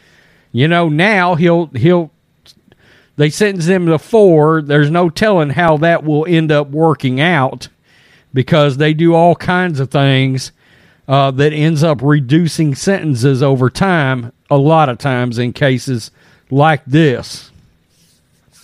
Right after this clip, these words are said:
It's crazy. We had a, um,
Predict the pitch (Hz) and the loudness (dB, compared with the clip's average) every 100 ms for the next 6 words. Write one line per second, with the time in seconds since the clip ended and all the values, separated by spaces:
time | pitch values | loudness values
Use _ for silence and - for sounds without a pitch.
0 | - - - - - - 185 - 226 240 | -20 -20 -20 -20 -12 -2 -2 0 0 2
1 | 196 147 147 190 214 190 185 165 160 139 | 2 0 2 2 2 2 2 2 2 0
2 | 120 | -4